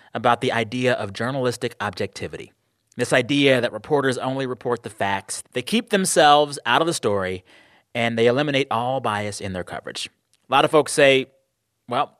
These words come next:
that only works if you're a man, and straight, and white." I wanted to find out why our journalism is so entrenched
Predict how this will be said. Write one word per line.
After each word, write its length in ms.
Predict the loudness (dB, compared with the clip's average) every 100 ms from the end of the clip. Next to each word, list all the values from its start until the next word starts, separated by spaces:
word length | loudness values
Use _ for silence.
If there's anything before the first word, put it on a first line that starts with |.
| -2
that 160 | 0
only 200 | 0 0
works 300 | 2 2 0
if 140 | -6 -6
you're 100 | -4
a 40 |
man, 340 | -2 -4 -6 -12 _ _ _ _ _ _
and 200 | -8 -8
straight, 320 | 0 0 -2 -10 _ _ _ _ _ _
and 220 | -6 -2
white." 220 | -2 -2 -8 _ _ _ _ _ _ _ _ _ _ _ _
I 60 | 0
wanted 200 | 4 4
to 60 | 4
find 240 | 2 4
out 180 | 2 2
why 320 | 2 4 4
our 160 | 0 -2
journalism 500 | -4 -4 -6 -8 -10
is 100 | -6
so 320 | -2 2 2
entrenched 680 | 2 -4 -2 -2 -2 -6